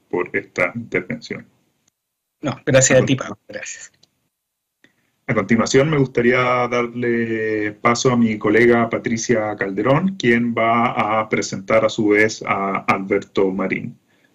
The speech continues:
Speaker 1: Patricia es arquitecta con especialización en gerencia de proyectos.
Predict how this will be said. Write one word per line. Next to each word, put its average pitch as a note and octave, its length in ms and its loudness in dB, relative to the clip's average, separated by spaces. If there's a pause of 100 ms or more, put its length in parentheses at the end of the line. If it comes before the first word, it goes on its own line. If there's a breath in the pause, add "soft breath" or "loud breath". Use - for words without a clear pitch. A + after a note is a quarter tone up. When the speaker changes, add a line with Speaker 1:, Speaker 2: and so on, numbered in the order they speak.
(100)
Speaker 1:
Patricia C#3+ 800 4
es A#2 280 2
arquitecta C#3 680 -2
con C3 140 -6
especialización G2+ 760 -4
en A#2 80 -2
gerencia G#2+ 420 -2
de G2 120 0
proyectos. D3+ 760 -2